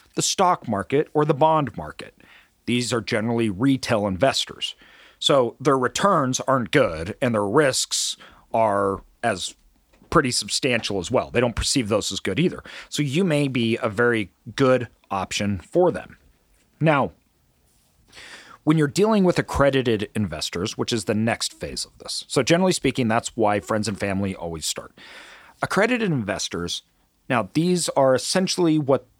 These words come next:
the government has defined as rich people. They have a million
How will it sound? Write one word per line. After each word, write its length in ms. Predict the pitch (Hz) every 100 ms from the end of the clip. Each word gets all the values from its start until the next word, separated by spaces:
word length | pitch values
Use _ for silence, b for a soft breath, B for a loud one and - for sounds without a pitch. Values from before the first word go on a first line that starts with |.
| _ -
the 600 | 113 107 104 101 92 - 113
government 460 | 156 147 143 135
has 440 | - 131 117 110 -
defined 600 | - 101 113 110 107 101 -
as 300 | 101 98 - -
rich 460 | 85 104 - -
people. 420 | - 87 76 73 B B B B B B -
They 100 | 113
have 160 | 110
a 160 | 104 92
million 720 | 98 120 147 147 143 147 135